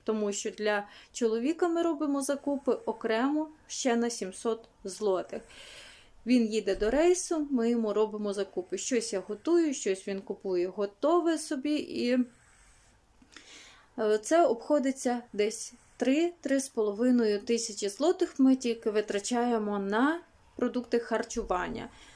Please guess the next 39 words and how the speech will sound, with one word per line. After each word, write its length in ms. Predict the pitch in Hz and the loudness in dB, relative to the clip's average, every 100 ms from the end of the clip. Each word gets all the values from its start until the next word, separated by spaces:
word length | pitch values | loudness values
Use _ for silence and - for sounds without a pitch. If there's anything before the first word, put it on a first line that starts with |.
| - | -16
Скільки 420 | - - 330 330 | -10 -2 0 0
ви 180 | 247 247 | 2 0
витрачаєте 680 | 202 202 202 - 240 285 285 | 0 -4 -6 -4 -2 0 2
на 140 | 269 | 2
продукти 460 | 262 254 269 262 254 | 2 -4 -4 -2 -4
харчування? 640 | - 240 - 233 226 214 | -2 -4 -2 -4 -2 -2
Мені, 320 | 202 202 202 190 | -2 -2 0 0
е, 320 | 135 196 196 | 0 0 0
дуже 320 | 196 226 202 | -2 -6 -6
цікаво 400 | - - 214 190 190 | -12 0 2 2 0
буде 200 | 233 208 | -4 -4
з 120 | - | -2
вами 240 | 202 190 - | -2 -2 -6
поспілкуватися. 920 | 202 - 196 - 208 269 320 269 240 | -10 0 -2 0 0 0 0 -2 -4
Також 380 | 233 226 220 214 | -2 -2 -2 -4
це 140 | - | -6
залежить, 520 | 214 226 220 226 214 | -2 2 2 2 -2
мабуть, 360 | 208 202 196 196 | -4 -4 -2 -2
ще, 420 | - 233 202 160 - | 0 2 2 2 0
е, 100 | 214 | 0
трішки 440 | 208 233 233 220 | 0 -4 -2 -4
від, 240 | 202 214 | -2 0
е, 220 | 214 202 190 | 4 4 4
міста, 360 | 220 302 - | 4 2 0
в 40 | 294 | -2
якому 360 | 294 294 269 | 0 0 0
ви 100 | 277 | 0
проживаєте. 720 | 277 285 262 269 262 254 240 196 | 0 -2 -2 0 0 0 -2 0
Велике, 500 | 202 208 269 269 226 | 2 2 0 0 -4
маленьке, 480 | 196 202 262 254 | 0 2 4 2
туристичне, 680 | 220 196 208 - 277 262 240 | 0 -4 -4 -4 -4 -2 -2
нетуристичне. 960 | 220 214 214 202 202 - 277 269 - 240 240 - - | -2 -2 -2 -2 -4 -6 -4 -2 -2 -2 -4 -20 -8
Тому 200 | 208 208 | -6 -6
що, 140 | 208 208 | -4 -2
як 120 | 196 | -2
знаємо, 440 | 208 269 277 247 | 0 2 2 2
в 100 | 220 | 0
туристичних 680 | - 208 - 214 208 208 202 | -4 -4 -2 -2 -2 -8 -4
місцях, 460 | 214 208 - 294 | -6 -4 0 0